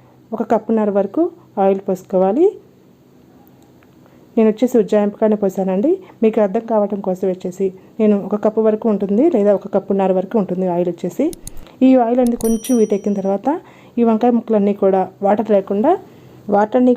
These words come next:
కూడా వదిలిచ్చేసి వేసుకోండి. లేదంటే కనుక ఈ ఆయిల్లో వేసేటప్పుడు చిటపట అంటాయండి. ఈ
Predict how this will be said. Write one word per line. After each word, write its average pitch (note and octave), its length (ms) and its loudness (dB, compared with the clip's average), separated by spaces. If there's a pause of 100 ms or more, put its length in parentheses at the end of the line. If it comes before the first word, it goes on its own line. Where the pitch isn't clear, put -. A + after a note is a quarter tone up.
కూడా G#3+ 240 4
వదిలిచ్చేసి G#3+ 560 0 (140)
వేసుకోండి. F3+ 560 -2 (420)
లేదంటే A3 380 2
కనుక F#3+ 340 -2 (140)
ఈ G3+ 40 2 (140)
ఆయిల్లో G#3 280 2
వేసేటప్పుడు F#3+ 540 -4
చిటపట F#3+ 320 -4 (140)
అంటాయండి. E3+ 480 -4 (1800)
ఈ A#3+ 40 4